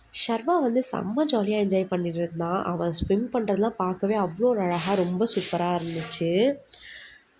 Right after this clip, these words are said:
எங்க எல்லாருக்குமே ரொம்ப ஒரு ஹாப்பியான ஒரு ஸ்வீட் மெமரிஸ்ன்னு தான் சொல்லுவேன்.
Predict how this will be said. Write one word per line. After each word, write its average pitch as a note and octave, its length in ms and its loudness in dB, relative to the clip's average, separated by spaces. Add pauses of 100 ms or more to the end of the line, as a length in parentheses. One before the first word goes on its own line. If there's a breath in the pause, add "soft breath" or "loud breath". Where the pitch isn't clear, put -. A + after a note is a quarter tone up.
(400 loud breath)
எங்க A3+ 240 2
எல்லாருக்குமே A#3+ 640 2
ரொம்ப G#3 340 2
ஒரு F#3+ 240 2
ஹாப்பியான F#3 680 -2
ஒரு F#3+ 140 0
ஸ்வீட் A#3 560 -6
மெமரிஸ்ன்னு F#3 480 2
தான் F3+ 220 -4
சொல்லுவேன். E3+ 500 0